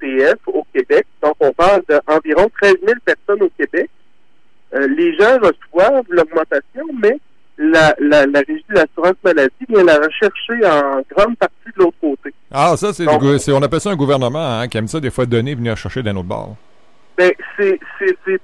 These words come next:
Speaker 1: exactement ça. Cette mesure-là, malheureusement, c'est exactement ça. Donc, on a défini la contribution, le montant perso-, de, de, de dépenses personnelles. Euh, là, cette année, c'est, c'est, ils l'ont augmenté à deux cent quarante-cinq dollars,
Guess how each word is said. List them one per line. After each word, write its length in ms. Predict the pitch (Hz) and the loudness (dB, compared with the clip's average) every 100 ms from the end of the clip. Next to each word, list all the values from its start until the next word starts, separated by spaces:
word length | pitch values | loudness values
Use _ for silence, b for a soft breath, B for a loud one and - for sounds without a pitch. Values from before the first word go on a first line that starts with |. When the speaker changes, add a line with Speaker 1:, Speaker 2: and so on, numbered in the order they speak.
| 233 | -4
Speaker 1:
exactement 680 | 226 - 269 - 214 180 | -4 -2 -2 0 0 2
ça. 280 | 156 147 - | 2 -2 -6
Cette 180 | - 160 | -6 -2
mesure-là, 440 | 185 180 190 180 240 | 0 2 2 2 2
malheureusement, 680 | 247 185 170 165 139 175 220 | 4 4 2 -2 -6 -2 -2
c'est 140 | 190 - | -4 -14
exactement 520 | - 190 - 165 151 135 - | -8 -8 -4 -4 -2 -2 -4
ça. 80 | 147 B B - | -18 B B -8
Donc, 140 | 147 147 | -4 -2
on 220 | 165 151 160 | 0 2 2
a 100 | 156 | 2
défini 540 | 170 165 170 185 233 | -2 -4 -4 -4 2
la 120 | 185 | 0
contribution, 840 | - 160 143 - - - - 180 196 | 0 -2 -2 -8 -20 -12 0 2 2
le 100 | 165 | 2
montant 320 | 170 165 190 202 | 2 2 2 0
perso-, 340 | 170 - 151 - | -2 -4 -6 -4
de, 140 | 143 131 | -4 -4
de, 100 | 127 113 | -8 -10
de 100 | 127 139 | -10 -8
dépenses 340 | 139 170 202 - | -4 -2 -2 -4
personnelles. 600 | 151 - 131 131 190 254 - b b b 127 | -8 -6 -4 -2 -2 -4 -12 b b b -6
Euh, 80 | 131 | -2
là, 220 | 139 190 202 | 2 0 0
cette 160 | 175 165 | -4 -2
année, 320 | 139 165 208 - - | -2 -4 -10 -12 -20
c'est, 80 | - - - - | -20 -20 -20 -18
c'est, 100 | 143 | -14
ils 360 | 117 - - 147 | -14 -16 -20 -10
l'ont 140 | 151 - | -8 -6
augmenté 640 | 151 - 147 135 - 190 | -6 -6 -4 -4 -4 -2
à 60 | 147 | -2
deux 120 | 139 139 | -6 -8
cent 100 | 170 170 | -6 -6
quarante-cinq 540 | 160 127 123 143 143 | -8 -10 -12 -14 -10
dollars, 320 | 135 123 139 | -8 -4 -4